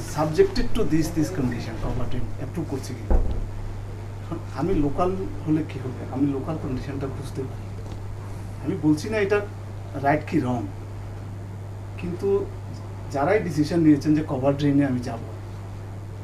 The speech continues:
cover train, লন্ডনে cover train খুব ভালো কাজ করছে, দিল্লিতে হয়তো cover train ভালো কাজ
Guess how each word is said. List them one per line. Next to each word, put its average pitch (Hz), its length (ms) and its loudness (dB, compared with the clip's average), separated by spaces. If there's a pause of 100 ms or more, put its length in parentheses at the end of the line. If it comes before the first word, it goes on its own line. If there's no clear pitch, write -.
(180)
cover 165 280 6
train, 202 240 6
লন্ডনে 165 400 6
cover 135 220 0
train 143 200 2
খুব 139 180 -2
ভালো 127 200 -2
কাজ 131 180 -4
করছে, - 240 -8 (220)
দিল্লিতে 143 320 0
হয়তো 170 260 -2
cover 135 180 -6
train 127 200 -6
ভালো 127 180 -6
কাজ - 120 -10